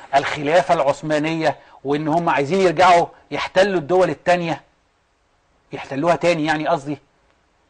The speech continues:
يعني المجتمع الدولي فين؟ شا-، سايب كل ده ازاي؟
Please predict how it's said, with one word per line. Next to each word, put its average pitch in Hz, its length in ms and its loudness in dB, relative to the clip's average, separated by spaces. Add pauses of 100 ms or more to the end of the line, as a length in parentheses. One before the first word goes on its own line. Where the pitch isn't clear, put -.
(200)
يعني 139 180 -6
المجتمع 196 320 -2
الدولي 202 260 -2
فين؟ 127 360 -6 (1300)
شا-، - 380 -16
سايب 202 200 4
كل 208 260 2
ده 196 280 2 (220)
ازاي؟ 123 540 -6